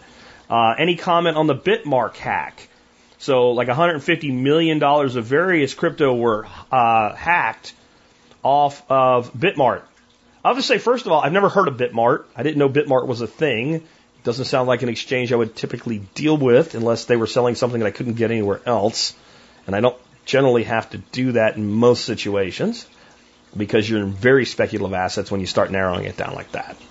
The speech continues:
Um, but what does Jack say all the time to do with your crypto? Self-custody your crypto.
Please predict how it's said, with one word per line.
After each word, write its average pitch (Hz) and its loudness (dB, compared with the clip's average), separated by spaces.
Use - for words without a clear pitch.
Um, 127 0
but 143 0
what 135 2
does 190 0
Jack 104 -2
say 135 -2
all 147 2
the 208 0
time 147 0
to 143 -16
do 139 -2
with 135 -2
your 180 -2
crypto? 151 -2
Self-custody - -2
your 147 -6
crypto. 160 0